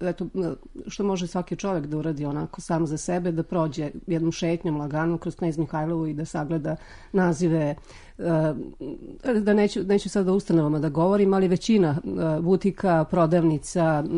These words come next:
da ne govorim o tržnim centrima i, i nizu ostalih zapisa, e, koji nisu na pismu koje je na kraju krajeva Ustavom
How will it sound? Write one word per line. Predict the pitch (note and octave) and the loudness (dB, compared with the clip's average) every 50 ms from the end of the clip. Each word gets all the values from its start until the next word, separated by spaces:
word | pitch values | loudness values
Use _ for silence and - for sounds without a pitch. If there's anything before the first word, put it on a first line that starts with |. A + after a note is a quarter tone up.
| E3 - - | -4 -4 -6
da | - - G3 | -8 -4 -2
ne | F#3+ F3 | 0 0
govorim | E3+ E3 E3 E3 | 2 2 2 0
o | |
tržnim | D#3+ - F#3+ F3 F#3 F3 | 0 0 0 2 2 0
centrima | E3 - F3+ E3+ E3+ E3 - - F3 F3 E3+ E3 E3 D#3+ | 2 2 2 2 2 2 0 0 2 2 2 2 2 2
i, | D#3 D#3+ D#3 E3 - | 2 0 0 0 0
i | F3+ E3 | 2 4
nizu | F3 G3 G#3+ G#3+ F3 G3 F#3 | 4 4 4 2 0 0 -2
ostalih | F3 - - A3 F#3+ E3+ D#3+ - - | -2 -4 -4 -2 -2 -2 -2 -2 -4
zapisa, | F3 D#3 F3 E3 E3+ E3 - A3+ G#3+ - - G#3 G#3 - - - - - - - - | -2 2 2 2 2 2 -2 -4 -4 -2 0 0 -2 -2 -6 -12 -20 -20 -20 -18 -8
e, | - F3 E3+ D#3+ E3 D#3+ - | -4 -2 0 0 -2 -4 -4
koji | - F3 E3+ E3 | -2 0 2 2
nisu | D#3 D#3 E3+ F#3+ - - A#3+ | 4 4 4 2 2 0 0
na | F#3+ D#3 | -2 -2
pismu | - - D3+ D#3 - - F#3+ F#3 | -2 -4 -4 -4 -4 -2 -4 -4
koje | F3 - E3 D#3 D#3 | -2 -2 -2 -2 -2
je | D3 | -2
na | D3 C#3 | -4 -6
kraju | - - D#3+ D#3 | -6 -4 -6 -6
krajeva | D3 - - D#3+ D3+ D#3 D3+ E3 E3 D#3+ D3+ D#3 - - | -6 -4 -4 -2 -2 -2 0 0 0 0 0 -4 -6 -8
Ustavom | - F3+ D#3+ D#3 - - E3+ E3 E3 E3+ E3 E3+ E3 | -8 -6 -6 -6 -4 -4 -2 0 2 4 6 6 4